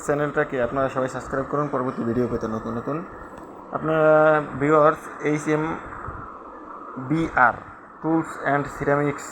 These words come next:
Limited ড্রাইভার পদে নিয়োগ।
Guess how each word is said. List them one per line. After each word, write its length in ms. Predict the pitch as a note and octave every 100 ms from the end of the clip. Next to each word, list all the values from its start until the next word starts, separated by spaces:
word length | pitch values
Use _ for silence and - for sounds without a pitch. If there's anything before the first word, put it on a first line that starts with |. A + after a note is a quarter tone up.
| - - - A#2+
Limited 440 | B2+ C3+ C#3 C3+ B2 - - - A#2
ড্রাইভার 380 | B2+ C3+ C3 C3 C3+
পদে 200 | C3 C#3+
নিয়োগ। 280 | C3 B2